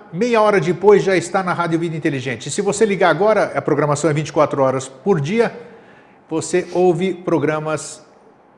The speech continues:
que já passaram. E se você quiser baixar, tem a relação de todos os programas lá para você baixar, ouvir no seu walkie-talkie, Walkman, sei lá, essas coisas novas aí que eu não conheço a terminologia. Bem, eu não quero perder muito tempo hoje, que o assunto é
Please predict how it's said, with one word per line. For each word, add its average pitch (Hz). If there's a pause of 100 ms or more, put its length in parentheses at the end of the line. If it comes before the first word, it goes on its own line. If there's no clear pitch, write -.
(960)
que 143
já 165
passaram. 113
E 147
se 156
você 147
quiser 135
baixar, 156
tem 175
a 170
relação 156
de 147
todos 226
os -
programas 175
lá 196
para 196
você 175
baixar, 151
ouvir 151 (320)
no 147
seu 123
walkie-talkie, 156
Walkman, 143
sei 147
lá, 151
essas 135
coisas 123
novas 123
aí 139
que 139
eu 139
não 135
conheço 143
a 123
terminologia. 131 (100)
Bem, - (640)
eu 151
não 156
quero 208
perder 196
muito 196
tempo 196
hoje, 190
que 190
o 185
assunto 180
é 139